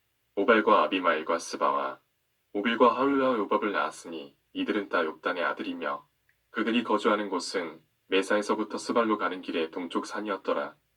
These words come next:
이들은 셈의 자손이니 그 족속과 언어와 지방과 나라대로였더라. 이들은 그 백성들의 족보에 따르면 노아 자손의 족속들이여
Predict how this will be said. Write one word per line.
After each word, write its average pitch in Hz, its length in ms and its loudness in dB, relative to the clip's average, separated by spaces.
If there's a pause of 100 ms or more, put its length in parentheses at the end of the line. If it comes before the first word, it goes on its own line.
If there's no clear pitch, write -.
(280)
이들은 - 300 2
셈의 131 300 -2
자손이니 90 800 -6
그 107 140 2
족속과 104 540 0
언어와 80 300 0
지방과 80 560 0
나라대로였더라. 78 880 0 (500)
이들은 110 400 0
그 110 180 -2
백성들의 104 500 0
족보에 92 420 -2
따르면 82 560 -2 (200)
노아 101 300 4
자손의 95 380 -4
족속들이여 - 760 -6